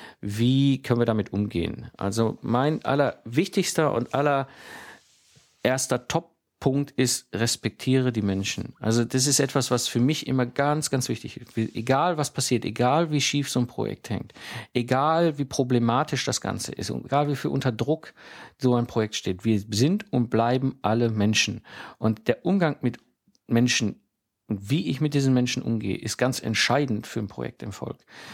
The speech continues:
Wenn ich die ganze Zeit nur rumbrülle und die ganze Zeit die Leute massiv unter Druck setze und mit, mit Machtspielchen versuche, in irgendeine Ecke zu drängen, dann garantiere ich Ihnen, kommen Sie überall hin, aber da kommen Sie nicht zu einem erfolgreichen Produkt, einem erfolgreichen Projekt.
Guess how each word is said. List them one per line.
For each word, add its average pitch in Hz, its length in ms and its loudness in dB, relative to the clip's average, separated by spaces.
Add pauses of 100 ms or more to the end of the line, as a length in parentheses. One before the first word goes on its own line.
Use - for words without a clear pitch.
(220)
Wenn 135 140 4
ich 151 200 -2
die 143 100 -4
ganze 190 300 0
Zeit 135 440 2
nur 120 120 2
rumbrülle 117 540 2
und 107 180 -2
die 113 80 0
ganze 156 260 0
Zeit 135 300 0
die 127 60 0
Leute 123 320 0
massiv 117 400 0
unter 123 240 -2
Druck 117 200 -6
setze 113 300 -4
und 101 140 -2
mit, 101 100 -2 (300)
mit 113 120 0
Machtspielchen 135 840 2
versuche, 127 420 0
in 113 140 -2
irgendeine 123 440 0
Ecke - 220 -8
zu - 160 -2
drängen, 98 360 -4 (540)
dann 123 520 0 (600)
garantiere 123 440 2
ich 131 120 -2
Ihnen, 107 120 -2
kommen 131 160 0
Sie 123 80 2
überall 127 220 2
hin, 117 200 0
aber 117 220 0
da 110 80 2
kommen 127 180 0
Sie 110 80 2
nicht 120 180 0
zu 120 120 -2
einem 110 80 0
erfolgreichen 107 520 -4
Produkt, 113 360 -6
einem 104 80 -2
erfolgreichen 101 500 -4
Projekt. - 560 -12